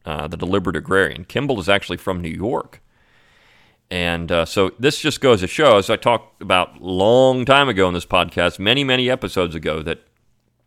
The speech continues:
John Shelton Reed pointed this out in the nineteen eighties, that it seems that the Southern tradition now is being carried forward in strange places like California.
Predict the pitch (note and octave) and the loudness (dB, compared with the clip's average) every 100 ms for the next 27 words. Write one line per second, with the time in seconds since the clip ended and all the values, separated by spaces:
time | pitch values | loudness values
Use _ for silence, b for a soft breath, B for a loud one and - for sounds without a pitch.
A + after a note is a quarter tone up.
0 | - - G2 A#2 C3 C3+ B2+ G#2 E2+ A2 | -20 -8 0 2 2 2 2 0 -4 -4
1 | D3+ - F2+ F2 - F2 E2 F2 F2 F#2 | -4 -4 -4 -4 -2 -2 -2 -4 -6 -6
2 | - F2 D#2+ F#2 C3+ C#2+ - E2 - - | -8 -8 -6 -6 -8 -12 -4 -4 -4 -4
3 | C3 D#3+ C#3 B2+ F#2+ - B2+ B2 G2 E2+ | -2 -2 -4 -6 -6 -2 0 0 -4 -4
4 | G#2 B2 G#2 F#2 F2+ F2 F#2+ F2 - A#2 | -2 -2 -2 -2 -2 -2 -6 -6 -2 0
5 | A2+ - G#2 F#2 F2 b b b b G#2+ | 0 -2 0 0 -2 b b b b -10
6 | F#2 - C3+ E3 F3 - E3 E3 E2+ F2 | -10 -6 -2 -2 -4 -2 -2 -2 -6 -2
7 | F#2+ - - C3 C#3+ A#2+ C3+ D3+ F#2 - | -2 -2 -6 -2 -2 -2 -4 -4 -6 -10